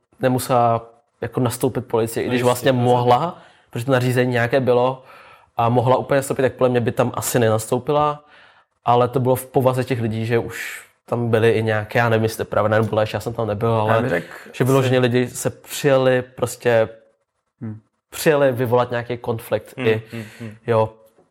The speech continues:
Speaker 1: povahově,
Speaker 2: A priorně
Speaker 1: jako.
Speaker 2: prostě.
Speaker 3: Jinak tam byli asi lidi, kteří tohle celý vnímají, že jako k-, koronavirus je něco, co nás očipuje jednou.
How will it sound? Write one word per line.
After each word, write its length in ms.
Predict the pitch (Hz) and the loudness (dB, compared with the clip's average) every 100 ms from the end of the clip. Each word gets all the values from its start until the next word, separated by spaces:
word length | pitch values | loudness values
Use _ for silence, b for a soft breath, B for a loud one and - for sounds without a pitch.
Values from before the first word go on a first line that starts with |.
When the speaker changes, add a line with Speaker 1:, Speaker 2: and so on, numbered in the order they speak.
| - | 0
Speaker 1:
povahově, 580 | 127 123 117 107 110 | 4 4 2 0 0
Speaker 2:
A 20 | 104 | -2
priorně 340 | 117 113 101 | -4 -4 -6
Speaker 1:
jako. 120 | 107 | -8
Speaker 2:
prostě. 260 | 107 107 160 | -14 -14 -6
Speaker 3:
Jinak 200 | 147 165 | -4 0
tam 300 | 208 196 151 - | 0 -2 -6 -4
byli 220 | 123 127 | 0 2
asi 240 | 131 - | 0 2
lidi, 200 | 143 117 | 2 2
kteří 260 | 123 123 123 | 0 -2 -2
tohle 220 | 127 120 | -2 -2
celý 260 | 127 120 120 | -2 -2 0
vnímají, 380 | 117 117 120 117 | 0 0 0 0
že 80 | |
jako 460 | 120 117 110 107 120 | 2 4 2 -2 -6
k-, 180 | - - b b _ | -8 -20 b b _
koronavirus 520 | 113 110 110 117 117 | 0 4 4 2 0
je 60 | 117 | -2
něco, 220 | 110 113 | -2 -4
co 100 | 120 | -2
nás 200 | 120 113 | 0 -2
očipuje 480 | 104 104 - 113 110 | -4 -6 0 2 2
jednou. 420 | 110 113 123 | 2 0 -2